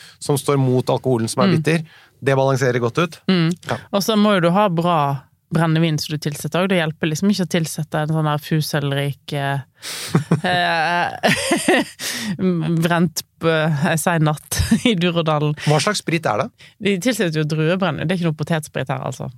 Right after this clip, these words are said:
Speaker 1: Nei, men det er, men smaker det noe?
Speaker 2: Det er ganske nøytralt, men det er ganske stor forskjell når du smaker unge vintage, da.
Speaker 1: Mm.
Speaker 2: Ung portvin, eh, som er ekstremt ferskt, som, så kjenner du veldig stor forskjell på type brennevin de har brukt. Det er noen ting som der som er veldig,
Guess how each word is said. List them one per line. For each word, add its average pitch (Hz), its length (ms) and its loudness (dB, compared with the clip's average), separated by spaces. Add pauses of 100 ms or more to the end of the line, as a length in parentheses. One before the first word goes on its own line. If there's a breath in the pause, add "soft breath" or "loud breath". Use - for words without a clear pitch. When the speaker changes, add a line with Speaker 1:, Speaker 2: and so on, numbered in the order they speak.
Speaker 1:
Nei, 107 140 -2 (200)
men 143 160 2
det 156 80 2
er, 139 380 0 (160)
men 143 300 0
smaker 117 480 0
det 101 100 -6
noe? 107 100 -4 (400)
Speaker 2:
Det 170 220 0
er 170 80 0
ganske 165 260 0
nøytralt, 196 560 0
men 226 140 2
det - 20 2
er 214 140 2
ganske 285 180 -2
stor 277 160 0
forskjell 240 300 0
når 240 80 4
du 226 80 0
smaker 220 400 2 (100)
unge 202 320 4 (400)
vintage, 170 560 2
da. 208 60 2 (260 loud breath)
Speaker 1:
Mm. 127 140 -2 (240 loud breath)
Speaker 2:
Ung 214 80 6 (100)
portvin, 240 460 0 (500 loud breath)
eh, 185 300 2 (100)
som 208 160 0
er 208 60 0
ekstremt - 500 0
ferskt, - 400 -4
som, 185 140 0 (180)
så 208 160 -2
kjenner 180 320 2
du 170 160 2
veldig 160 300 2
stor 165 180 0
forskjell 160 400 -4
på 151 140 -2 (100)
type 160 240 0
brennevin 143 400 0
de 139 80 0
har 139 80 -4
brukt. 135 220 -4
Det 170 100 2
er 170 80 4
noen 175 240 2
ting 175 160 2
som 151 80 2
der 156 140 2
som 156 100 2
er 139 80 0
veldig, 143 300 0